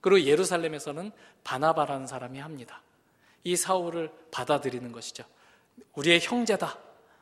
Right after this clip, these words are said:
하나님이 그에게도 은혜를 베푸셨다. 그가 전에 우리를 박해한 것은 맞지만 그것이 그를 규정짓지 않고 하나님께서 가지신 그에 대한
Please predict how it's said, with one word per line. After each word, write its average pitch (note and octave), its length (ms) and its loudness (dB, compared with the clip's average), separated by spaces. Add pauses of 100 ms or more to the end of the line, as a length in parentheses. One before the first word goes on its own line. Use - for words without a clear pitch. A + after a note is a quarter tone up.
(300)
하나님이 A3 420 6
그에게도 F#3+ 480 6
은혜를 F3+ 240 4
베푸셨다. F3 640 -2 (540)
그가 - 220 10
전에 C4 280 10
우리를 B3 340 6
박해한 A3 360 4
것은 G#3+ 220 2
맞지만 E3+ 500 0 (1300)
그것이 B3+ 400 8
그를 A#3 340 8
규정짓지 F#3+ 540 0
않고 E3+ 360 0 (260)
하나님께서 B3+ 600 6
가지신 A3 480 4
그에 A3 280 10
대한 A#3 340 6